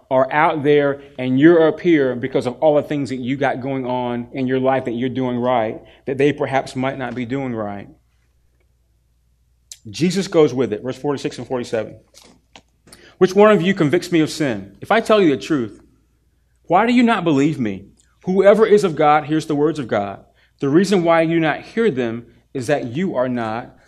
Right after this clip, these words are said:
of God." And so Jesus, uh, I mean, he, he gets a little aggressive here, and he basically says, "All right, so if you wanna get, if you wanna get on the moral bandwagon, who of you here can convict me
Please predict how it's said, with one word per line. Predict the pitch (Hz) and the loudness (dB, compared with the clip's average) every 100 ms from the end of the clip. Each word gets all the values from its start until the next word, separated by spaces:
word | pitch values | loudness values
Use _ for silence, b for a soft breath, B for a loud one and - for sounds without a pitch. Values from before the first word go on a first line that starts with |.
| b | b
of | 139 135 | -6 0
God." | 156 151 120 - | 0 2 -2 -6
And | 135 | -6
so | - 151 - - | -2 -2 -4 -14
Jesus, | 120 143 196 196 175 | -6 -2 2 2 0
uh, | 180 147 143 | -2 -2 -2
I | 147 | -4
mean, | 151 151 | -6 -6
he, | 147 147 - 147 147 | -10 -12 -8 -8 -8
he | 139 | -6
gets | 143 - | -4 -2
a | |
little | 175 165 | -2 -2
aggressive | 127 143 143 156 | 0 0 -2 -4
here, | 147 143 160 B B - | -2 -2 -6 B B -10
and | 143 | -2
he | 151 | 0
basically | 165 160 160 | 0 0 -2
says, | 147 156 143 | -2 -2 -2
"All | 175 170 | 4 4
right, | 175 139 | 4 2
so | 170 | -4
if | 156 | -2
you | 151 | -2
wanna | 165 170 151 | 0 0 -2
get, | 170 143 123 135 B B | -6 -10 -10 -10 B B
if | 135 | -6
you | 160 | -2
wanna | 156 175 175 | 0 0 0
get | 131 165 - | 0 0 0
on | 160 151 | -2 0
the | 135 | 0
moral | 131 156 175 185 180 - | 2 2 2 2 -2 -6
bandwagon, | 120 147 151 143 127 120 120 123 120 B B B | -6 -4 -2 -2 -2 -2 -4 -8 -12 B B B
who | - 240 220 | 2 2 4
of | 165 170 147 | 2 2 0
you | 190 | -4
here | 196 - 156 139 | -4 -2 0 0
can | 139 147 | -2 -6
convict | 120 143 120 160 170 160 | -4 -4 -2 -2 -2 -4
me | 139 139 139 | -4 -4 -6